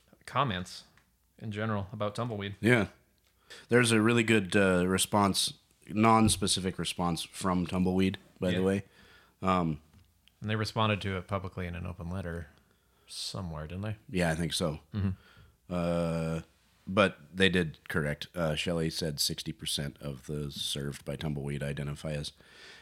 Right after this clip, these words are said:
Speaker 2: L G B T Q, and it's actually forty percent.
Speaker 1: Gotcha.
Speaker 2: So, never mind.
Speaker 1: Mm-hmm.
Speaker 2: <laughs> Uh, so, yeah, that's good. Go check out tumbleweed dot com.
Speaker 1: Do it.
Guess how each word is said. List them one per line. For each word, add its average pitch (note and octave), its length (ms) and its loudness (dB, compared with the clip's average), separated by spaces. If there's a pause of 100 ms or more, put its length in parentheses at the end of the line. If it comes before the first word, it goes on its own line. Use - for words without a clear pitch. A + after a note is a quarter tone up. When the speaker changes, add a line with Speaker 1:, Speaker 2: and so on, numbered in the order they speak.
(120)
Speaker 2:
L G2 200 0
G F#2 240 -2
B F2+ 240 0
T F#2 260 -2
Q, G2 540 -2 (600)
and E2 120 -4
it's D2+ 140 -6
actually C#2 300 -8
forty - 320 -14
percent. - 480 -12 (240)
Speaker 1:
Gotcha. F2 300 -10 (180)
Speaker 2:
So, C2+ 440 -4 (160)
never C#2 200 -8
mind. C2+ 320 -8 (280)
Speaker 1:
Mm-hmm. - 1120 -4
Speaker 2:
<laughs> - 0 - (440)
Uh, E2+ 100 -6 (500)
so, D2 240 -8 (120)
yeah, D#2+ 120 -4
that's F2 260 -4
good. F2 220 -2 (400)
Go B2 100 -6
check A#2+ 220 0
out G2+ 160 2
tumbleweed E2 440 0
dot D2+ 220 -6
com. D2 400 -8 (300)
Speaker 1:
Do G2+ 200 -8
it. G2 140 -10